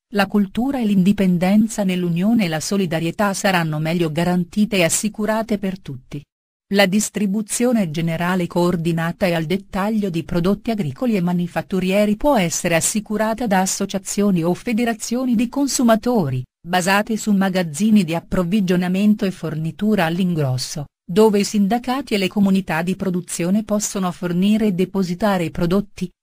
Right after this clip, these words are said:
e attraverso cooperative di consumatori e negozi o centri qualificati per la distribuzione al dettaglio,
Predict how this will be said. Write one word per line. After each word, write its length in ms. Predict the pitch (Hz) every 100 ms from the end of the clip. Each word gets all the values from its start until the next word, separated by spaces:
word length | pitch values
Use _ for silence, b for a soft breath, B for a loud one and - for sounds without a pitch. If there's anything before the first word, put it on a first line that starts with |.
| -
e 140 | 208
attraverso 680 | 185 - 165 165 165 - 143
cooperative 800 | - 240 220 190 175 214 226 208
di 80 | 170
consumatori 880 | 196 196 214 208 208 202 220 240
e 60 | 208
negozi 560 | 170 165 170 226 - 185
o 100 | 208
centri 460 | - 311 294 165
qualificati 760 | - 196 190 226 214 220 226 180
per 160 | 160
la 140 | 147 147
distribuzione 960 | 147 170 - 202 196 214 - 202 196 175
al 120 | 160
dettaglio, 640 | 185 196 - 139 143 156